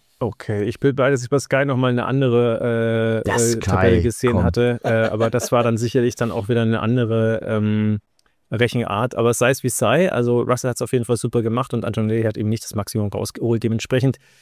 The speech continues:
Speaker 1: ja, äh, kann ich nicht anders, als Russell die zehn von zehn zu geben. Er hat halt, äh, einfach alles rausgepresst, was irgendwie drinnen war.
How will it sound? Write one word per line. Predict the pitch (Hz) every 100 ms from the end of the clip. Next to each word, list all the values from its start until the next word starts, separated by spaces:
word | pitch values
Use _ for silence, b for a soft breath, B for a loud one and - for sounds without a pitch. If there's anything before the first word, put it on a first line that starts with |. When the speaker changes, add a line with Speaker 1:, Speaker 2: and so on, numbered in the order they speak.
| b b -
Speaker 1:
ja, | 160 117
äh, | - 113 110 90 _
kann | - 123
ich | 123
nicht | -
anders, | 127 120
als | 107 -
Russell | 101 117
die | 110
zehn | - 113
von | 117
zehn | - 113
zu | 113
geben. | 135 139
Er | 110
hat | 110 -
halt, | 123 -
äh, | 123 117 -
einfach | 113 - -
alles | 117 120 -
rausgepresst, | 110 120 - 127 120 - - 131 - -
was | 120 127
irgendwie | 123 110 107
drinnen | - 131 113
war. | 101 113